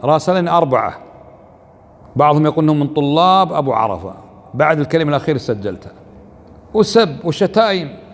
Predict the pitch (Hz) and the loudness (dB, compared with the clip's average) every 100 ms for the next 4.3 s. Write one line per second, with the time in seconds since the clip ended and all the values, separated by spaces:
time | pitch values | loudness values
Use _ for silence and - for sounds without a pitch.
0 | - 185 214 - 185 151 214 175 110 - | -10 0 0 2 -2 0 0 -2 -4 -14
1 | - - 147 214 185 180 214 214 190 143 | -20 -8 2 2 2 2 4 4 2 -2
2 | - - 190 214 214 185 170 208 190 - | -10 -6 -2 0 0 0 2 2 2 -4
3 | - - 226 220 - 254 214 196 175 - | -8 0 0 0 -6 -2 0 2 2 0
4 | 127 107 120 | -2 -4 -8